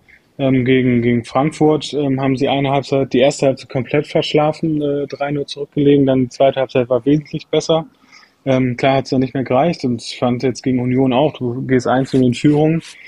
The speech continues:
Ähm, ja, und in der zweiten Halbzeit hast du das Fußballspiel komplett eingestellt, hast, äh, darauf gewartet, was Union Berlin macht.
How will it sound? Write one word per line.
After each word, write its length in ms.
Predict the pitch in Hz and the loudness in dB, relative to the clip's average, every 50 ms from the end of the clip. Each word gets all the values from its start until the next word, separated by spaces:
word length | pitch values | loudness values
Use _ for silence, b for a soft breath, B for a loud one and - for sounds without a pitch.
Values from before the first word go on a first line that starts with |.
| B B B B | B B B B
Ähm, 500 | - 143 131 131 131 127 123 123 120 - _ _ _ _ _ _ _ _ _ _ _ _ _ _ _ _ _ _ _ _ _ _ | -2 0 0 2 2 2 0 0 -2 -6 _ _ _ _ _ _ _ _ _ _ _ _ _ _ _ _ _ _ _ _ _ _
ja, 280 | - 143 127 151 165 143 | -6 -2 0 2 2 2
und 260 | 107 107 110 110 110 | 0 -2 -4 -2 -2
in 120 | 120 117 117 | 0 0 0
der 80 | 117 | -2
zweiten 280 | 113 - 131 127 127 131 | -2 -2 -2 0 0 0
Halbzeit 260 | 127 127 123 - 135 | -2 -2 -2 0 -2
hast 120 | 135 123 135 | 0 2 0
du 80 | 131 | 0
das 140 | 120 120 - | 0 -2 -4
Fußballspiel 520 | - - 147 - - 143 - - - 131 | -2 -2 -2 0 0 -2 -2 0 -2 -4
komplett 360 | 120 - 135 120 - 131 123 117 | -2 0 -2 0 0 0 0 2
eingestellt, 520 | 127 143 143 123 - - 110 104 107 104 | 0 0 0 0 -2 -4 -4 -4 -4 -4
hast, 300 | 110 117 110 - - - | -4 -8 -8 -8 -10 -6
äh, 300 | - 127 127 123 123 123 | -2 0 0 2 0 0
darauf 360 | 123 120 127 120 120 127 - - | 0 0 0 2 2 0 0 0
gewartet, 420 | - 117 123 127 131 139 127 117 | -2 0 0 0 0 0 -2 -2
was 180 | 127 127 - 135 | -4 -6 -4 -4
Union 260 | 135 131 127 123 123 | -2 0 0 0 0
Berlin 280 | 127 127 123 127 123 | 0 0 0 0 0
macht. 400 | 131 139 165 180 - _ - - | 2 0 0 0 -4 _ -18 -18